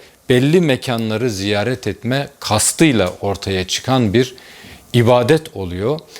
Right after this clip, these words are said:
ve varlıklı insanlar dünyanın her tarafındaki Müslüman topluluklardan seçilir,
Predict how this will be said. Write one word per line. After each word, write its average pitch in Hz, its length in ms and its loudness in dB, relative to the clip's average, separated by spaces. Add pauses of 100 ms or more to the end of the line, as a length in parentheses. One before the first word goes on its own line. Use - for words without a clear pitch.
(220)
ve 165 160 2
varlıklı 190 480 2
insanlar 120 800 -2
dünyanın 139 520 2
her 202 260 0
tarafındaki 120 800 -2
Müslüman 123 560 -2
topluluklardan 101 880 -2
seçilir, 151 680 2